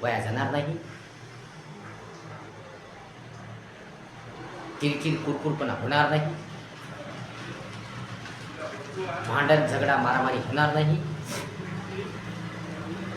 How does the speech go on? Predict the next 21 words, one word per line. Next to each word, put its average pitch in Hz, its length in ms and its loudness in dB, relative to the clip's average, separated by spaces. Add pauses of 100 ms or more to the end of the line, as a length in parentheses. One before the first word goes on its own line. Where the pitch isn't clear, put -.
(1080)
शांतता 151 420 8
मिळेल, 160 280 6 (840)
प्रसन्नता 156 460 6
मिळेल 160 320 6 (1600)
आणि 123 220 2
त्यामुळे 185 340 10
तुमचं 131 300 2
आयुष्य 151 360 4
वाढेल 156 580 8 (960)
आणि 117 200 2
या 220 120 12
कारणाने 175 520 10
तुमचं 147 280 6
जीवन 156 380 8 (220)
सुंदर 131 380 2
होईल. 110 280 0 (160)
म्हणून 143 320 4
वाचन 120 340 2
करा, - 360 -4 (240)
वाचन 117 340 2
करा, 127 220 -2